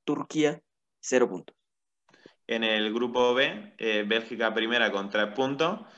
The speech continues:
Speaker 2: Rusia segunda con tres puntos y dos partidos jugados, eh, tercero Finlandia, también ha jugado ya su segundo partido, tres puntos, y cuarta Dinamarca, eh, con cero puntos.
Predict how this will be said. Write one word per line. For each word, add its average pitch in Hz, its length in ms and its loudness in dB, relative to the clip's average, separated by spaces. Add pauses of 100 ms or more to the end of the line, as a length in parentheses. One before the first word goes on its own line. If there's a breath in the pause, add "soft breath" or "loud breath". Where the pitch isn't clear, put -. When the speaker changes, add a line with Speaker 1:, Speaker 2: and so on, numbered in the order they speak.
(240 loud breath)
Speaker 2:
Rusia 127 500 4
segunda 120 720 2
con 104 220 0
tres 113 240 6
puntos 135 420 0
y 107 160 4
dos 107 160 4
partidos 131 480 0
jugados, 156 600 2 (140)
eh, 113 200 4
tercero 107 440 2
Finlandia, 123 800 2 (400 loud breath)
también 110 320 4
ha 113 100 4
jugado 113 240 6
ya 113 60 8
su 113 140 -4
segundo 113 320 2
partido, 113 420 4
tres 107 280 4
puntos, 135 460 2
y 104 180 -4
cuarta 113 380 4
Dinamarca, 117 840 2
eh, 101 340 4
con 101 180 0
cero 101 240 0
puntos. 92 420 -8